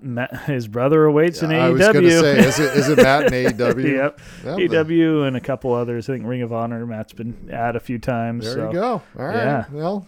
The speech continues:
Speaker 2: he'll, he'll find some place to land.
Speaker 1: That's right.
Speaker 2: At some point, there will come a real competitor that will rise. I know A E W is doing okay.
Speaker 1: They're doing very well.
Speaker 2: But there, there will come a point where another,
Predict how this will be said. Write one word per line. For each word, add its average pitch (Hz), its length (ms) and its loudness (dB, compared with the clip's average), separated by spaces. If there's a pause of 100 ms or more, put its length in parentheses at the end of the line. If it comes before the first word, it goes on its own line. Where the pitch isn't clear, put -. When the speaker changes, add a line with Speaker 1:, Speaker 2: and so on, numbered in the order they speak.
Speaker 2:
he'll, 170 160 -4 (100)
he'll 165 140 -2
find 156 280 -2
some 139 160 -6
place 117 300 -4
to - 80 -12
land. 95 360 -8
Speaker 1:
That's 107 360 -10
right. 104 180 -6
Speaker 2:
At 156 160 2
some 214 280 2
point, 151 480 2 (1040)
there 139 480 2
will 160 360 6
come 156 340 2
a 147 120 2
real 135 240 0
competitor 117 720 -4
that 107 160 -4
will 104 260 -6
rise. 92 520 -6
I 117 120 -4
know 135 240 0
A 131 140 2
E 131 160 0
W 123 400 0
is 107 160 -4
doing 117 260 -4
okay. 113 720 0
Speaker 1:
They're 135 160 -2
doing 160 340 0
very 143 280 4
well. 139 500 0
Speaker 2:
But 120 240 -6
there, 120 340 0 (240)
there 110 480 -4
will 135 160 2
come 135 240 -2
a 123 80 -4
point 120 340 -2
where 110 220 -2
another, 107 480 -4